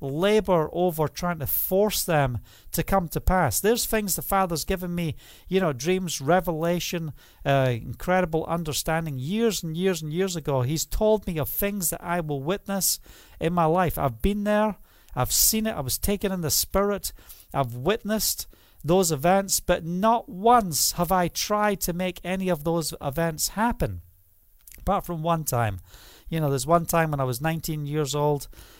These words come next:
and I walked past this building in London, and all of a sudden I was taken in the Spirit, and I saw all the things that the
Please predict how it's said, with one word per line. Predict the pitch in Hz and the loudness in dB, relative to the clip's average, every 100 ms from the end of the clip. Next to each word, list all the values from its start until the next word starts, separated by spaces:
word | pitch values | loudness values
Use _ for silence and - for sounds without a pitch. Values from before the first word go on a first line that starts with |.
| - | -8
and | 135 | 0
I | 127 | 0
walked | 127 175 - | 2 0 2
past | 160 160 - | 2 2 2
this | 160 - | -2 -2
building | - 156 156 | 0 0 -2
in | 139 131 | -4 -2
London, | 135 160 143 127 | 0 0 0 -2
and | 127 | 2
all | 170 | 2
of | 170 | 2
a | 143 | 0
sudden | - 175 151 | 0 0 0
I | 131 | -2
was | 123 | -2
taken | - 165 143 | -2 -2 -4
in | 127 | -4
the | 117 | -2
Spirit, | - - 185 156 | -2 0 0 0
and | 123 | -2
I | 123 | -2
saw | - 190 175 | 0 2 0
all | - - 170 | 0 0 0
the | 156 | 0
things | 135 - 180 165 127 | -2 -2 -2 -2 -4
that | 127 | -6
the | 120 | -8